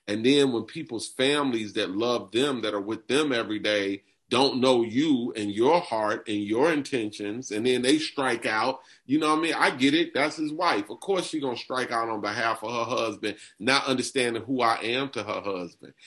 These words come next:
and me not understanding what her husband is even going through right now, you know, and him not understanding what I'm going through right now, you know what I mean? Like,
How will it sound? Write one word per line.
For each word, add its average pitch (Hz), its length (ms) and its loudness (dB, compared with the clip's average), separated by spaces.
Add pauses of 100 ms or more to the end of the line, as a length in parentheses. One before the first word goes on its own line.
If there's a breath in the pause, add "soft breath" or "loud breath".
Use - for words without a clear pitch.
(160 loud breath)
and 123 200 2
me 180 160 6
not 143 260 2
understanding 139 600 -2
what 131 160 0
her 143 120 0
husband 135 440 0
is 127 100 -2
even 120 260 0
going 139 340 -2
through 117 220 -8
right 95 240 -2
now, 92 360 -8
you 113 160 -2
know, 143 220 4 (160 loud breath)
and 135 200 4
him 220 200 4
not 160 200 2
understanding 156 600 2
what 143 200 -2
I'm 170 300 0
going 120 340 0
through 123 200 -4
right 107 280 0
now, 98 400 -2
you 123 160 4
know 165 140 6
what 165 140 6
I - 20 0
mean? 175 240 6
Like, 147 220 2